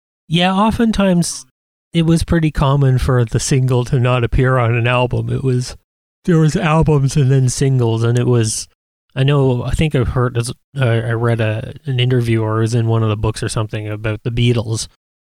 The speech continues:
um, where they were talking about, they thought it was a little bit lame to put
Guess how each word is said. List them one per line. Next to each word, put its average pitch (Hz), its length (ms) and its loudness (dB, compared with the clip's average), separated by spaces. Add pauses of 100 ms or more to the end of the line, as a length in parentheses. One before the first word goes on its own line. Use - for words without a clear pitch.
(100)
um, 110 480 -2
where 123 140 0
they 117 100 2
were 113 120 2
talking 120 360 -2
about, 113 240 -2
they 120 120 -2
thought 120 220 0
it 117 40 -2
was 117 160 -2
a 117 60 0
little 113 240 -2
bit 113 160 -4
lame 120 420 0
to 110 80 -2
put 117 220 -4